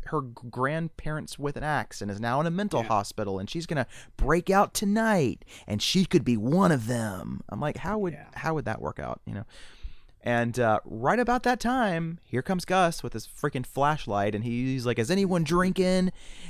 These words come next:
Speaker 1: And everyone just runs away, except for Jeff and Drew.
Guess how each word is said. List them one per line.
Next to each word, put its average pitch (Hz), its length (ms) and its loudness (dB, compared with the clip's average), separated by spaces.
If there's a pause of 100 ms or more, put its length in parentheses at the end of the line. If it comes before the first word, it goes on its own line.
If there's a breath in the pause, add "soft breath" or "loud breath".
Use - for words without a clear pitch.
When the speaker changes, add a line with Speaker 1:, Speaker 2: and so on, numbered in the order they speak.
(120)
Speaker 1:
And 113 340 4
everyone 165 420 6
just 123 140 -4
runs 123 300 4
away, 135 440 4 (440 soft breath)
except - 720 0 (100)
for 101 720 2
Jeff 104 500 0 (380 soft breath)
and 110 180 -2
Drew. 208 420 0